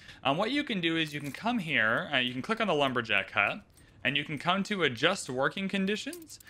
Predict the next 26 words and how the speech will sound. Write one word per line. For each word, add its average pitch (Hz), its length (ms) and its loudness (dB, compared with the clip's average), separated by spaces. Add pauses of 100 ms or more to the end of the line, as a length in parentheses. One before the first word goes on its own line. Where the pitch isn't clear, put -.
(160)
and 156 120 0
you 175 80 0
can 185 140 0
adjust 165 400 -2
the 196 120 2
working 175 360 0
conditions 139 580 -4
up 185 260 2
to 175 100 0
fifty 160 360 -4
percent. 104 600 -4
And 135 120 -4
it 160 100 2
will 170 80 0
do 165 140 2
that 170 140 2
for - 240 -6
all 180 540 6
of 151 240 2
the, 131 580 4
the 117 640 2
buildings 147 580 0 (100)
on 139 260 4
the 131 100 0
island. 110 380 0
So 117 120 -2